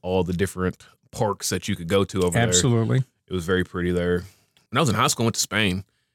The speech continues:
Speaker 1: It was more so an education-,
Speaker 2: Wow.
Speaker 1: it was more so an educational trip, but
Speaker 2: Right.
Speaker 1: it was, to me, it was a vacation. I had fun.
Speaker 2: Right.
Speaker 1: We went to Madrid and Sevilla for Holy Week,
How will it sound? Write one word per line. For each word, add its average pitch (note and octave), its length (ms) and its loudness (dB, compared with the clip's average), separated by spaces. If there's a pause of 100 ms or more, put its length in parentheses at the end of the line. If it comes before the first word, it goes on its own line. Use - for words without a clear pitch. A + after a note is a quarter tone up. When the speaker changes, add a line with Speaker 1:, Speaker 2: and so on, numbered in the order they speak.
(140)
Speaker 1:
It G#2+ 60 -2
was A#2 200 2
more C3+ 260 4
so C3 340 2
an G#2 160 0
education-, B2+ 580 4
Speaker 2:
Wow. A#2+ 80 2
Speaker 1:
it B2+ 60 4
was C3+ 120 2
more E3 140 4
so C#3 200 2
an B2 100 0
educational C3 600 2
trip, G#2 420 2
but G#2 140 0
Speaker 2:
Right. B2+ 280 2 (140)
Speaker 1:
it B2 80 0
was, A2 340 4 (280)
to - 140 -6
me, A#2 180 2
it G#2 40 2
was F#2+ 100 -2
a D2+ 60 -6
vacation. D#2+ 560 -2
I G#2 60 4
had A#2 180 0
fun. F2+ 320 0 (500)
Speaker 2:
Right. B2 320 0 (120)
Speaker 1:
We G2 80 0
went G#2 160 2
to G#2 120 2
Madrid G2+ 400 4
and G#2 120 4
Sevilla G#2 500 2
for F2+ 200 -6
Holy A#2 320 2
Week, F2+ 320 -2